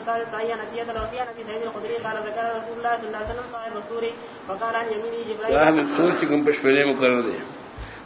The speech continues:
Speaker 2: وقال عن، عن يمين خيط تو جبرائيل۔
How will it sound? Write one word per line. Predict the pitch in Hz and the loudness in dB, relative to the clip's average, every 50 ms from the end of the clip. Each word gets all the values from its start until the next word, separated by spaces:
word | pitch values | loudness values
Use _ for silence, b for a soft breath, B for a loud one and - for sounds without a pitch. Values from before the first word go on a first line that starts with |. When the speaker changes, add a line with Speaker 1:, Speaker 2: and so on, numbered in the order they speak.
| B - | B -6
Speaker 2:
وقال | 110 110 123 135 139 143 143 143 | -4 -2 6 8 8 10 10 10
عن، | 139 143 143 147 143 143 143 127 | 10 10 10 8 8 6 6 6
عن | 131 139 139 135 | 6 6 6 6
يمين | 135 143 165 170 170 151 - | 6 8 8 8 8 8 8
خيط | 180 190 180 185 175 160 156 - | 6 6 8 6 4 2 2 2
تو | 143 | 0
جبرائيل۔ | 131 131 143 143 151 151 147 143 135 - 127 131 135 135 131 113 - - | 4 4 4 6 10 10 10 10 8 6 2 4 6 6 6 4 2 -2